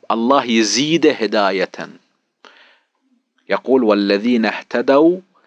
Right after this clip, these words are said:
زادهم هدى وآتاهم تقواهم".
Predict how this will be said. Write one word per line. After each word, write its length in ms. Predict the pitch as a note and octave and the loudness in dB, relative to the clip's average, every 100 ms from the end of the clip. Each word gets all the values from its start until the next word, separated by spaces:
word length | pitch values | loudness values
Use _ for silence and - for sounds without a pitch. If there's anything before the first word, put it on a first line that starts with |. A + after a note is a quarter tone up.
| _ _ | _ _
زادهم 1080 | A#2 A2+ D3+ F3+ E3 D3 B2 A#2+ A2+ A2+ G#2 | -6 0 2 4 2 2 2 0 0 -2 -6
هدى 600 | - A2 G#2 G#2 G2+ E2+ D#2 _ _ _ - | -2 -2 0 0 -2 -10 -16 _ _ _ -2
وآتاهم 800 | G2 E2 F#2+ - A#2+ A2 G#2+ | 0 2 2 0 0 0 -2
تقواهم". 800 | G#2 F2+ - F2 D#2 - D#2+ E2+ | -6 -10 -6 -2 -2 -2 -10 -20